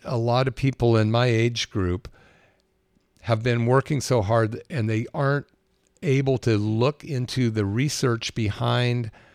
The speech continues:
how to keep your brain healthy, how to keep your body healthy. And so they don't, and they just kind of trust somebody. And that's great. You want to trust professionals, but you want to look at the track record of that professional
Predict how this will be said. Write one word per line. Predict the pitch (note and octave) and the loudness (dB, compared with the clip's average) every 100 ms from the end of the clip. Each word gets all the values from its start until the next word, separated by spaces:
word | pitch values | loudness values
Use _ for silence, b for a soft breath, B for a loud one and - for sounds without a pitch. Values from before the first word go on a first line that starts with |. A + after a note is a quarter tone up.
| b | b
how | - C3 | 2 2
to | |
keep | A#2+ D3+ C#3+ | 2 -2 0
your | A#2+ | -2
brain | A#2 A#2+ A#2 | 0 0 0
healthy, | A#2+ A#2+ - B2+ B2 b b b | 0 0 -2 -2 -4 b b b
how | B2+ | 0
to | B2+ | 0
keep | C#3 C3 | -4 -2
your | B2+ | -2
body | G#2+ G#2+ G#2+ G#2+ | 0 0 0 0
healthy. | A2+ G#2+ A#2 A2 G#2+ _ _ _ - G#3 | 0 -2 -2 -4 -4 _ _ _ -20 -8
And | D3 G#2+ G#2+ G#2 - b b | -2 0 0 -4 -8 b b
so | - F3 D3+ | 0 4 6
they | C#3+ | 6
don't, | F3 A#3 - _ - | 4 2 -2 _ -6
and | A#2+ | -2
they | B2 | 0
just | B2 C3+ - | 0 -2 0
kind | B2 A#2+ | -2 -2
of | A2+ | -2
trust | - - D3+ D#3 | -4 2 2 2
somebody. | - F#2 E2 F2 G#2 - B B B B | -4 -6 -6 -10 -12 -16 B B B B
And | B2+ A#2+ B2 - - _ _ - | 0 0 -2 -8 -20 _ _ -12
that's | A3 A#2 - | 0 2 2
great. | F#3 G#3+ E2 | 4 4 2
You | A2+ | 0
want | A#2+ B2 | 0 0
to | |
trust | - C#3 C#3 - | 0 0 0 0
professionals, | A#2+ - F#3 - A2 F#2 - | -2 2 2 2 -2 -4 -2
but | A#2 | -4
you | A#2 | -2
want | A#2+ B2+ A2+ | 0 0 -2
to | - | -4
look | D#3 D3+ | -2 0
at | D3+ | -2
the | A2+ | -6
track | - - C#3+ - | -6 0 0 0
record | C#3 C3+ - C3 A#2 | 0 0 0 -2 0
of | A#2 A2+ | -2 0
that | G#2+ - | -2 -2
professional | G#2 - B2 - F#2+ D#2 | -6 -2 -2 -2 -10 -10